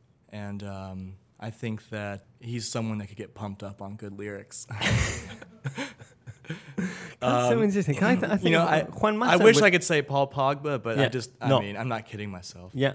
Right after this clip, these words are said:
Speaker 2: not happening.
Speaker 1: <laughs> No.
Speaker 2: Juan Mata. Listen-,
Speaker 1: Yeah.
Speaker 2: listening to you to get his head right.
Speaker 1: Yeah, I could see that. And then blogging about it later.
Speaker 2: Probably.
Speaker 1: Yeah.
Speaker 2: Giving your album three and a half out of five
Speaker 1: Rating
Speaker 2: Mata
Speaker 1: it.
Speaker 2: stars. Yeah,
Speaker 1: <laughs>
Speaker 2: giving you a rating.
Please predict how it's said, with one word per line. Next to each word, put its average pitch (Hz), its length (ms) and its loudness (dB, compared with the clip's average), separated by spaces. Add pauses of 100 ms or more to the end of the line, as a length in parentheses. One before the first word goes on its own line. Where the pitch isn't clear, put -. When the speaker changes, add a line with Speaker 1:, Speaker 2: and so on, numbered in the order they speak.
(140)
Speaker 2:
not 156 180 0
happening. 127 440 0
Speaker 1:
<laughs> - 60 -16 (260)
No. 123 320 -2 (260)
Speaker 2:
Juan 190 180 2
Mata. 208 360 -4 (800)
Listen-, 160 140 4
Speaker 1:
Yeah. 147 240 4
Speaker 2:
listening 180 380 0
to 170 100 -4
you 170 140 -2
to 165 100 -2
get 156 120 0
his 156 120 -4
head 185 200 -2
right. 110 220 0 (540)
Speaker 1:
Yeah, 185 140 0
I 214 40 2
could 214 140 -4
see 139 160 -2
that. 117 260 -2 (320)
And 131 100 -4
then 131 80 0
blogging 117 380 -2
about 127 240 -6
it 127 80 -10
later. 135 300 -10 (100)
Speaker 2:
Probably. 160 440 0 (140)
Speaker 1:
Yeah. 127 300 -4
Speaker 2:
Giving 151 240 -2
your 131 160 2
album 135 380 0
three - 260 -4
and 131 80 2
a 117 60 2
half 127 260 0
out 123 100 -2
of 117 100 -4
five 123 260 2
Speaker 1:
Rating 135 180 4
Speaker 2:
Mata 139 140 0
Speaker 1:
it. 139 60 0
Speaker 2:
stars. 120 440 2
Yeah, 135 240 2
Speaker 1:
<laughs> 131 100 -2
Speaker 2:
giving 147 140 2
you 139 160 4
a - 20 2
rating. 139 460 2